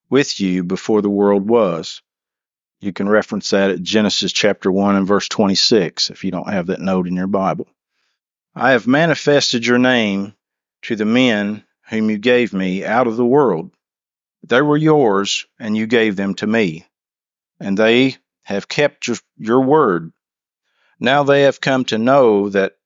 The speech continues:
everything you have given me is from you. For the words which you gave me,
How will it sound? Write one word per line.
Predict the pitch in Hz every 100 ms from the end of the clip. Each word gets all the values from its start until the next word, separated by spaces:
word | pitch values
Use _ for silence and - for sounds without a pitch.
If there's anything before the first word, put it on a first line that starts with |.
| _ -
everything | 127 156 135 - 127 127 123 123
you | - 117 123
have | 107 117
given | 156 131 95
me | 92 90 95 - _ _ _ _ _ -
is | 104 -
from | 110 113
you. | 123 95 85 - _ _ _ _ _ _ -
For | 120 110
the |
words | 113 143 156 156 147 - - -
which | 127 120
you | 131
gave | 131 127 110
me, | 98 90 87